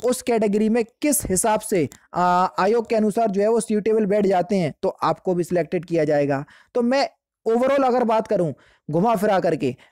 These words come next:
मैं आपसे यही कहना चाहूँगा कि अगर आप लोगों ने पीईटी का एग्जाम दिया और आपका परसेंटाइल पचपन से ऊपर है, आपका प्रतिशत पचपन से ऊपर है, साठ से ऊपर है, तो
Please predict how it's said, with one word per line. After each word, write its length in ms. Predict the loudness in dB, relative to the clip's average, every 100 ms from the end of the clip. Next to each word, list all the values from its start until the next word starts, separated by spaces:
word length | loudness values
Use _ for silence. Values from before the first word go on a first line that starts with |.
| -2
मैं 100 | 0
आपसे 300 | 0 0 0
यही 260 | 2 0
कहना 280 | 2 2 2
चाहूँगा 440 | 2 0 0 0 0 -4 -4
कि 80 | -4
अगर 540 | -4 _ -2 0 -2 -2 0
आप 240 | 0 0
लोगों 260 | 0 2 2
ने 140 | 0
पीईटी 460 | -2 -2 -2 -2 0
का 120 | 2
एग्जाम 460 | 2 2 0 0 2
दिया 360 | 0 2 0 -2 _ _
और 200 | -2 -2 -2 0
आपका 340 | 0 0 -4
परसेंटाइल 640 | -2 -2 0 0 0 0 -2 -2
पचपन 420 | -4 -2 -2 0
से 120 | -2
ऊपर 500 | -4 -2 -2 0 0
है, 320 | 2 2 0 -4 _ _ -2
आपका 340 | -2 0 -4
प्रतिशत 580 | -2 -6 -2 -2 -2 -2 -4
पचपन 380 | -4 -2 -2
से 120 | 0 -4
ऊपर 460 | -2 -4 0 2
है, 200 | 2 0 -4 _ _
साठ 420 | -8 0 2 2 0
से 140 | 0
ऊपर 320 | 0 0 0 2
है, 140 | 0 -2 _ _ -4
तो 180 | -4